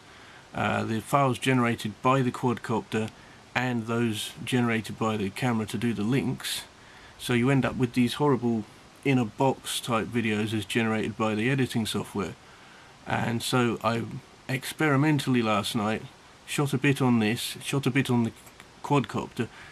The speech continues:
tried to join them together within the editing software, and everything was full screen. So I thought, well, it's worth suffering a bit of reduced sound quality if it means the links come out properly. Uh, but yeah, as I said,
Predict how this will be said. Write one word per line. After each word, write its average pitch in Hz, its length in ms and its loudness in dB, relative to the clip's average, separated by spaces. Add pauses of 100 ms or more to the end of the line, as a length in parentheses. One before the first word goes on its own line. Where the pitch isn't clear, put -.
tried 147 260 0
to 135 80 -2
join 127 260 4
them 117 120 2
together 117 360 0
within 117 300 2
the 113 100 2
editing 113 360 0
software, 117 460 -4 (320)
and 151 140 2
everything 123 420 2
was 117 120 0
full 98 260 -2
screen. 135 500 0 (140)
So - 300 -2
I 104 80 -4
thought, - 240 -4 (340)
well, 143 320 4
it's 123 220 -6
worth 147 460 0 (140)
suffering 117 720 0
a - 60 -6
bit 120 180 -2
of 113 260 -6 (120)
reduced 120 420 2
sound 123 320 2
quality 110 520 0 (500)
if 135 160 2
it 135 100 2
means 123 240 4
the 120 80 -2
links 127 280 2
come 104 180 -2
out 98 280 -2
properly. 95 440 -6 (680)
Uh, 139 200 4
but 131 140 2
yeah, 131 340 4
as 143 200 0
I 135 100 4
said, 127 360 0